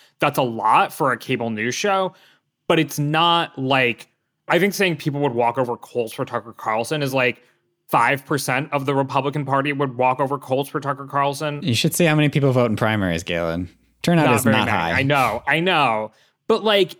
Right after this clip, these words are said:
Speaker 1: it's gonna be a blockbuster presidential primary. Who knows? But, like,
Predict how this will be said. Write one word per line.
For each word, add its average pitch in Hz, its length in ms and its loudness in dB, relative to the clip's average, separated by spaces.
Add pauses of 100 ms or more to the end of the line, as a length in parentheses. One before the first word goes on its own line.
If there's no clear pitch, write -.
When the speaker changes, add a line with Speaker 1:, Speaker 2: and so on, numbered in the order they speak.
Speaker 1:
it's 190 160 0
gonna 214 240 0
be 196 80 2
a 156 80 2
blockbuster 127 1120 -2 (160)
presidential 117 520 -2
primary. 107 760 -4 (420)
Who - 180 -6
knows? 143 280 0
But, 180 160 -4
like, 160 240 0